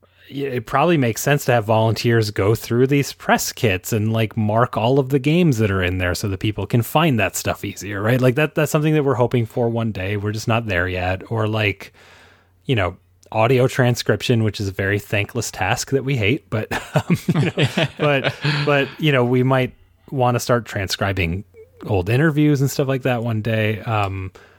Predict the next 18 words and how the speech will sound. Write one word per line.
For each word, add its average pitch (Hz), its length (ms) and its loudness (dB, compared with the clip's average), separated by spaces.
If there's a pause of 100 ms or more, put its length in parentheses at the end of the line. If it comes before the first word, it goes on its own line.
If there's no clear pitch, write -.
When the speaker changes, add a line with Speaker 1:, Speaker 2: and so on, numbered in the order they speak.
(140)
Speaker 1:
like, 139 160 2
we 147 100 4
actually 139 240 2
have 131 180 2
permission 123 380 2
from 127 160 0
the 131 80 2
Game 107 220 0
Developers 107 480 -2
Conference 98 460 -4
that 104 100 -6
we 101 140 -6
can 104 180 -2
transcribe 98 640 -2
and 95 160 -2
post 98 360 -4
any 92 220 -4
of 92 220 -6